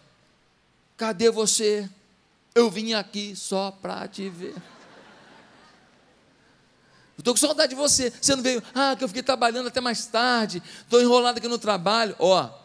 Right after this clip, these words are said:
vou perdoar dessa vez. Semana que vem, você não falte. Porque as suas palavras aqui na célula,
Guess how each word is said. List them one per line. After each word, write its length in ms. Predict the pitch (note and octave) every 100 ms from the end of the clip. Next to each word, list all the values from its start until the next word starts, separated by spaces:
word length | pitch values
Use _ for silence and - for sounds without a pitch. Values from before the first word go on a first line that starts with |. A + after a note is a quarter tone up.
| _ - -
vou 160 | D#3+
perdoar 320 | E3 F#3 D#3+
dessa 300 | E3 F3+ C4
vez. 240 | C#4 G#3+ E3+
Semana 280 | E3+ D#3+ E3+
que 120 | D#3
vem, 340 | C3+ E3 A3 F3+ -
você 180 | - D#3
não 220 | F#3 B3+
falte. 560 | - F3+ G3 F#3 - - - _ _ _ _
Porque 240 | - E3 G#3+
as 120 | G#3+
suas 260 | G3+ A3 -
palavras 440 | A3 F3 G3 G3
aqui 100 | G3
na 140 | F#3+
célula, 500 | D#3+ - D3 F3+ D#3+